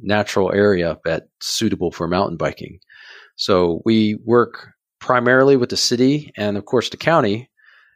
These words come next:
has some parkland that we're able to build on as well. Outside of that, we have national forest and backcountry trails, probably in some of the greatest abundance of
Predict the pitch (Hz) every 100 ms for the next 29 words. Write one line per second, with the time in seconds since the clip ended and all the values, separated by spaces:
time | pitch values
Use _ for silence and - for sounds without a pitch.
0 | _ - 101 95 - - - 120 104 95
1 | _ _ _ - 98 101 98 92 90 90
2 | 92 87 90 90 82 90 85 85 80 -
3 | 92 69 - - _ _ _ _ _ _
4 | _ _ 110 107 - 143 151 95 90 98
5 | - - 95 85 95 - _ _ _ _
6 | 101 104 98 - 92 - 139 117 104 -
7 | - 87 113 120 - 95 90 98 92 90
8 | - - _ _ - _ _ - 104 104
9 | 101 90 - 101 87 87 104 101 - 82
10 | 98 95 90 - 87 78